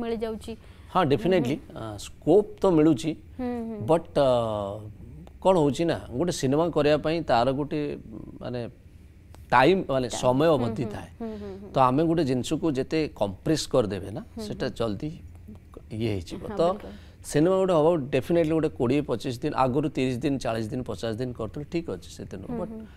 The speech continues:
Speaker 2: ଗୋଟେ ବେୟାର ମିନିମମ୍ ଡେଜ୍ ଦରକାର, ଯୋଉଥିରେ ଡାଇରେକ୍ଟର, ମାନେ, ତାକୁ ଭଲ ଭାବେ ସେ
Speaker 1: ହୁଁ, ହୁଁ, ହୁଁ।
Speaker 2: ନିର୍ଦ୍ଦେଶନା ଦେଇପାରିବ, ଅଭିନୟ କରିବାକୁ ସ୍କୋପ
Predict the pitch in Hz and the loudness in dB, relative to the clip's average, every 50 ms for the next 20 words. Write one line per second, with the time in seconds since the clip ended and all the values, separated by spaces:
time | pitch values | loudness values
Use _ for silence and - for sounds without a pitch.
0 | - - - - - - - 254 294 285 190 113 101 127 151 160 151 156 147 139 | -20 -20 -20 -20 -18 -12 -8 -4 0 0 0 2 4 4 4 4 4 2 0 0
1 | 143 147 147 135 107 110 113 117 123 120 110 110 - 104 104 - - 110 110 104 | 0 -2 -2 -4 -4 -4 -2 -2 -2 -4 -4 -6 -8 -8 -8 -6 -6 -4 -4 -4
2 | 98 - 107 107 101 - 110 120 113 110 98 92 110 107 101 104 95 - - 110 | -6 -8 -8 -8 -8 -10 -10 -8 -8 -8 -8 -6 -6 -6 -6 -6 -8 -8 -8 -8
3 | 101 101 - - - - - - - 147 104 104 107 107 - - - - - - | -8 -8 -8 -12 -18 -20 -20 -18 -16 -14 -14 -14 -14 -14 -16 -16 -16 -18 -18 -20
4 | - - - - - - - 110 101 - - 117 113 113 - - - - - - | -20 -20 -20 -20 -18 -12 -10 -10 -10 -8 -6 -6 -6 -6 -8 -12 -16 -20 -20 -20
5 | - - - - - - - 113 117 117 117 113 107 120 113 104 117 110 101 101 | -20 -20 -20 -18 -16 -10 -6 -4 -2 -2 -2 -2 -2 -4 -4 -6 -6 -8 -8 -8
6 | 107 98 95 120 117 - - 120 120 117 104 110 107 - - 107 104 113 98 110 | -8 -10 -8 -8 -8 -6 -6 -6 -6 -6 -8 -8 -10 -8 -8 -8 -8 -6 -6 -8
7 | 110 107 - - - - - - - - - - - 104 110 110 117 123 131 131 | -8 -10 -12 -16 -20 -20 -20 -20 -20 -20 -14 -6 -2 0 2 2 4 4 4 2
8 | 120 - 120 107 113 110 92 - 107 - - - - 113 120 127 | 2 0 -2 -2 -2 -4 -4 -6 -10 -10 -12 -8 -4 -2 -2 -2